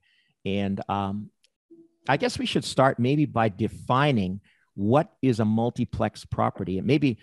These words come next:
I'll give you what my understanding is, and maybe I'm right or wrong, I don't know. Uh, but my understanding is that a multiplex property is a single address with one municipal address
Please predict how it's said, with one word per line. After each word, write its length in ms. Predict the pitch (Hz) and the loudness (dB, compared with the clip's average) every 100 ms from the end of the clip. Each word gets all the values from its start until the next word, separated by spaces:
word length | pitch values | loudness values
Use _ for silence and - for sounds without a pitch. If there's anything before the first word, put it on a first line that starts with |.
| - - | -14 0
I'll 140 | 131 156 | 2 4
give 200 | 151 143 | 2 2
you 100 | 127 | 2
what 220 | 113 110 | 2 0
my 300 | 110 120 156 | 0 2 4
understanding 760 | 127 101 98 - 104 101 95 95 | 2 0 -2 -2 -2 -2 -2 -4
is, 240 | 107 110 | -4 -4
and 300 | 98 95 151 - 71 - | -6 -6 -10 -18 -14 -8
maybe 380 | 92 113 117 110 | -4 -2 0 0
I'm 240 | 110 104 | 0 0
right 240 | 101 110 | -2 -2
or 100 | 101 | -4
wrong, 280 | 95 104 104 | -4 -4 -4
I 180 | 101 107 | -4 -6
don't 200 | 107 104 - | -8 -12 -10
know. 300 | 110 101 98 - - - - | -8 -6 -8 -14 -20 -14 -4
Uh, 180 | 98 | -4
but 140 | 101 104 | -2 0
my 200 | 127 175 | 2 2
understanding 560 | 139 113 113 110 107 98 | 2 0 -2 -2 -2 -2
is 200 | 101 - | -4 -4
that 200 | 98 - 104 | -6 -4 -4
a 60 | |
multiplex 680 | 107 120 143 151 - 127 - | -2 -2 -2 -4 -4 -6 -8
property 680 | - 120 117 - 101 101 101 _ _ _ _ | -10 -4 -4 -4 -8 -8 -10 _ _ _ _
is 220 | 120 110 - | -4 -4 -4
a 120 | 113 | -6
single 640 | 107 - 160 196 180 165 - | -6 -8 -4 -2 -2 -4 -2
address 600 | 127 127 98 80 - - - | 0 0 -2 -12 -16 -20 -12
with 140 | 107 101 | -8 -6
one 480 | 104 123 139 131 - 113 | -2 -2 -2 -4 -6 -2
municipal 520 | 113 123 - 101 107 | 0 -2 -4 -12 -8
address 580 | 104 98 87 82 - | -6 -6 -6 -12 -16